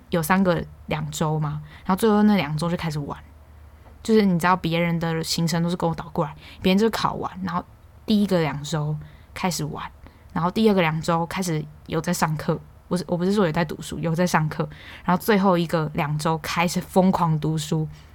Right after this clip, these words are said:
然后我最后一个两周在那边糗。我之前还在段考前问我同学说：“你要不去看电影？”我差点被揍。<laughs> 我就，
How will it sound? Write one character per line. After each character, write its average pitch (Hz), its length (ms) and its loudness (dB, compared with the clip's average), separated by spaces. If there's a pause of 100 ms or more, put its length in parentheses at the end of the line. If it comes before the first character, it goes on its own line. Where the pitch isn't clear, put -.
(180)
然 175 140 0
后 185 60 2
我 175 60 2
最 185 120 2
后 185 60 2
一 - 20 2
个 180 60 2
两 143 120 -2
周 151 80 -6
在 165 120 0
那 160 40 0
边 156 160 0
糗。 151 320 -2 (1120)
我 185 100 -4
之 180 80 0
前 220 80 4
还 170 120 -2
在 190 120 0
段 196 160 0
考 156 120 -2
前 156 140 -4
问 180 120 0
我 160 80 -2
同 160 100 -4
学 160 120 -4
说 170 120 -2
：“你 160 60 -4
要 156 80 0
不 165 60 -6
去 175 40 -6
看 165 180 -4
电 151 140 -2
影？” - 200 -8 (320)
我 175 60 -2
差 196 120 2
点 175 80 4
被 165 80 4
揍。 156 260 -2 (420)
<laughs> - 500 2
我 320 100 12
就， 285 80 10